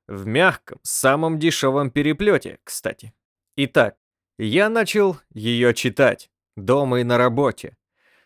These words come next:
За окном, которого не было в моей каморке, протекал новый очередной день. На заводе все спокойно и хорошо. Абсолютная, тотальная стабильность, из-за которой дни похожи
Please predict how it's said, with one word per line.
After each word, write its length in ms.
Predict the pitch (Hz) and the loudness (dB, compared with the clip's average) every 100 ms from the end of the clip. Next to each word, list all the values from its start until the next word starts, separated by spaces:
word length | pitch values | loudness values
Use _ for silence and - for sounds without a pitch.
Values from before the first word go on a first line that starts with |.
| - | -8
За 220 | 113 143 | 0 2
окном, 400 | 160 262 247 202 | 2 2 2 0
которого 460 | - 196 208 190 190 | -4 0 2 2 2
не 200 | 185 185 | 2 2
было 220 | 175 175 | 2 0
в 100 | 147 | 0
моей 320 | 156 170 165 | 0 0 0
каморке, 640 | - 156 165 160 - 147 | 0 2 2 0 -4 -6
протекал 760 | 131 127 113 113 - 208 208 175 | -4 -4 -2 -4 0 2 4 2
новый 420 | 117 135 202 196 | 0 0 2 0
очередной 800 | - - - 131 117 104 110 107 | 0 -4 -2 -2 -2 -2 -4 -4
день. 360 | 101 113 98 90 _ _ _ - | -2 -2 -2 -6 _ _ _ -6
На 160 | 120 | -2
заводе 400 | 110 120 208 160 | 0 2 2 0
все 240 | 139 - 143 | -2 -2 -2
спокойно 540 | - - - 190 156 | -2 -4 0 2 2
и 40 | 147 | -2
хорошо. 580 | 131 120 - 120 98 - _ | 0 -2 -2 -2 -2 -6 _
Абсолютная, 920 | 151 143 - 143 147 175 135 120 110 104 | -4 -2 -2 0 0 0 -2 -4 -4 0
тотальная 600 | 117 110 185 175 170 165 | 0 2 4 4 2 -2
стабильность, 840 | - 165 165 208 127 110 - - | 0 0 0 0 0 -2 -8 -6
из-за 280 | 139 104 107 | -4 -4 -4
которой 440 | 113 - 190 170 | -4 0 0 0
дни 280 | 117 110 190 | -4 -4 -2
похожи 600 | 196 180 - 175 156 151 | 0 -2 -2 -2 0 -2